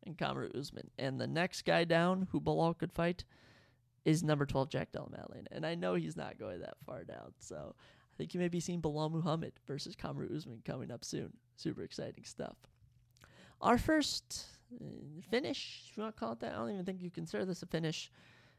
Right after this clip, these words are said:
as Cody Brundage beats Jacob Malkoun by D Q. Just another terrible fight. No, I don't even know if we should give it the time of day. I mean, from the get-go, Cody Brundage came out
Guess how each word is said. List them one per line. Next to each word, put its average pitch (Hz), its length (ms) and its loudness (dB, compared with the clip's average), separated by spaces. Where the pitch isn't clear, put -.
as 139 260 4
Cody 254 280 8
Brundage 196 600 4
beats 165 260 -2
Jacob - 340 0
Malkoun 170 640 2
by 156 200 4
D 156 340 0
Q. 165 380 2
Just 151 320 0
another 156 300 2
terrible 151 440 4
fight. 151 320 2
No, 151 180 0
I - 40 -2
don't 156 120 0
even 147 100 -2
know 147 120 -2
if - 100 -8
we 160 60 -6
should - 120 -10
give 160 100 -10
it - 60 -12
the - 80 -12
time - 240 -4
of 143 140 -8
day. 165 340 6
I 151 100 6
mean, 160 160 6
from 226 240 4
the 180 80 4
get-go, 170 400 6
Cody 165 240 4
Brundage 151 480 2
came 156 200 2
out 151 260 4